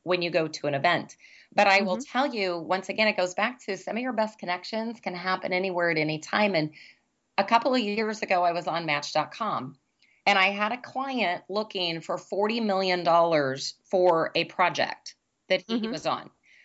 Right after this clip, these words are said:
Speaker 1: Now, keep in mind at the time, I did not have private equity connections. I didn't know anybody in venture capital,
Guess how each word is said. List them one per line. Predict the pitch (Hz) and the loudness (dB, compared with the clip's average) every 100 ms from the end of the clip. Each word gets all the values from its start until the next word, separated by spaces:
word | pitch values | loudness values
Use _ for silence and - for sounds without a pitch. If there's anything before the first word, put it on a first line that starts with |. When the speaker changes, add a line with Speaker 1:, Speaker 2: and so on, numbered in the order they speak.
| _ - | _ -2
Speaker 1:
Now, | 214 196 160 | 2 2 -2
keep | - 269 269 | -6 -6 -4
in | 269 | -2
mind | 240 220 | 0 0
at | 202 | -2
the | 190 | -8
time, | - 202 185 180 - | -6 0 0 -2 -6
I | 185 | -6
did | 185 175 | -6 -4
not | 185 190 | -4 -2
have | 214 214 | -2 -4
private | - 202 190 180 | 0 0 2 -2
equity | 180 185 170 | -4 -6 -8
connections. | - 165 160 - 160 156 | -4 -4 -4 -6 -4 -2
I | |
didn't | 151 190 214 208 | -2 -2 0 2
know | 190 | 2
anybody | 180 175 156 156 | 2 2 0 0
in | 156 151 | -2 -2
venture | 151 156 | -4 -6
capital, | 143 165 165 160 139 139 | -4 -2 -2 0 -2 -2